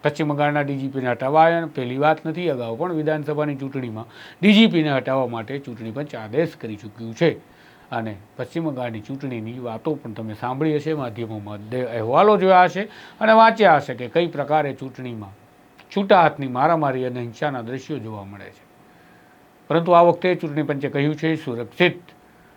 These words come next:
આયોજન છે અને કોઈ પણ જગ્યાએ કોઈ પણ પ્રકારની હિંસા નહીં થાય તેના માટે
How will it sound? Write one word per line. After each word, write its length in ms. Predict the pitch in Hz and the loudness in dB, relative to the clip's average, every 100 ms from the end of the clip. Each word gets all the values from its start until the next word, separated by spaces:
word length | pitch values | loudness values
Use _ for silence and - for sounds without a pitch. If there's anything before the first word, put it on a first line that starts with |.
| _ _ _ _ - | _ _ _ _ -2
આયોજન 560 | 120 135 151 156 175 | 2 4 4 4 2
છે 160 | 160 165 180 | 0 -2 -2
અને 160 | 160 117 - | -4 -8 -8
કોઈ 200 | 185 196 | -2 -2
પણ 300 | 170 143 120 | -2 -6 -6
જગ્યાએ 580 | 107 135 117 120 101 101 | -4 -6 -4 -6 -8 -10
કોઈ 180 | - 139 | -10 -8
પણ 160 | 135 117 | -8 -8
પ્રકારની 360 | 113 107 101 | -8 -10 -10
હિંસા 340 | 98 120 - 135 | -12 -12 -4 -4
નહીં 200 | 139 139 | -4 -6
થાય 200 | 143 139 | -6 -6
તેના 300 | 120 110 110 | -10 -12 -10
માટે 340 | 127 107 113 | -8 -8 -12